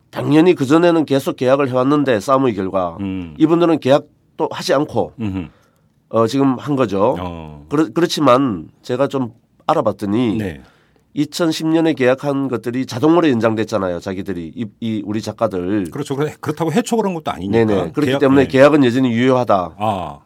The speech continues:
Speaker 2: 아,
Speaker 1: 그런
Speaker 2: 민법상.
Speaker 1: 이야기가 나왔고요.
Speaker 2: 예.
Speaker 1: 저 같은 경우에는 올해 초에 또 계약을 했기 때문에
Speaker 2: 예.
Speaker 1: 당연히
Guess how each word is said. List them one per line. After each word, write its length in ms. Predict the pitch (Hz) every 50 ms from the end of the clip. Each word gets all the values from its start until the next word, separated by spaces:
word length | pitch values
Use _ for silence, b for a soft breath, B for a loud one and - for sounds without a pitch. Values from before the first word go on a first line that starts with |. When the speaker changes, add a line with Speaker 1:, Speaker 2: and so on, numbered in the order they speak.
| _ _
Speaker 2:
아, 180 | - 104 104 101
Speaker 1:
그런 140 | 139 143 151
Speaker 2:
민법상. 100 | 147 135
Speaker 1:
이야기가 320 | 135 131 127 127 143 135 113
나왔고요. 460 | 104 104 101 95 - 113 110 104 98
Speaker 2:
예. 460 | 123 - 110 101 95 90 80 73 73 _ _
Speaker 1:
저 100 | - 113
같은 260 | 131 143 - 170 151
경우에는 560 | 139 139 127 131 127 123 127 135 139 139 135 - -
올해 240 | 156 165 160 156 151 151 _
초에 220 | - - 165 156 147
또 100 | - 147
계약을 360 | 147 143 135 131 135 135 131
했기 200 | 123 117 117 120
때문에 480 | - 104 95 98 101 104 104 104 95 87
Speaker 2:
예. 140 | 104 101 92
Speaker 1:
당연히 460 | 113 120 123 131 143 151 156 160 151